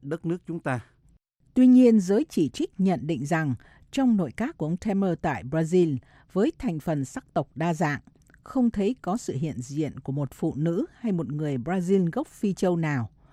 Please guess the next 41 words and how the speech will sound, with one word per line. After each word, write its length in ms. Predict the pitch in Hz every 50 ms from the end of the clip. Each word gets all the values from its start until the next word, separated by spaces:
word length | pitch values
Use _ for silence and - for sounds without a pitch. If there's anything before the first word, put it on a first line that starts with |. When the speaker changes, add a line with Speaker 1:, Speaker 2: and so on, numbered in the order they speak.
| - _ _ _ _ -
Speaker 2:
một 120 | 156 147
hiện 220 | 151 170 151 117
tượng 260 | - - 160 156 120 - - -
diễn 280 | - - 165 165 240 285 -
ra 180 | 233 214 196 180
lần 220 | 165 156 147 139
đầu 160 | 131 139 127 117 -
tiên 260 | - 185 175 165 156 156 _ -
từ 80 | 160
nhiều 300 | 147 139 139 135 135 123
năm 200 | 127 143 160 160
nay. 240 | 160 160 160 147 - - _ _ _ _ _ _ _ -
Và 260 | 151 156 196 196 196
ông 220 | 180 - 247 240
Temer 460 | 226 - - 247 226 220 220 220 202 185 - -
cũng 200 | 190 180 190 240
có 120 | - 330 - _
tì 180 | 220 185 156 147
vết 220 | 131 156 202 330 - _ _
tham 260 | - 226 202 185 190
nhũng. 220 | 190 175 156 202 302 - _ _ _ - _ _ _ _ _ -
Mặc 180 | 190 185 - 185
dù 160 | 202 196 175
bản 300 | 156 170 165 147 135 135
thân 180 | - 233 226
ông 200 | 208 214 226 208
không 280 | 202 - - - 226 208
bị 120 | 185 156
đặt 200 | 107 147 147 135 -
dưới 180 | - 156 175 254
sự 180 | - - 165
điều 280 | 131 139 156 156 139 131
tra, 380 | - - 202 196 196 196 185 180 - _ _ _ _ _ _
ông 200 | - 220 226 220
vẫn 220 | 196 196 220 247 -
bị 160 | 202 143 -
phơi 300 | - - - 214 208 202
bày 280 | 170 175 160 143 131 127 -
trước 220 | - 262 - -
vụ 180 | 196 170 - - -
tai 180 | - 190 202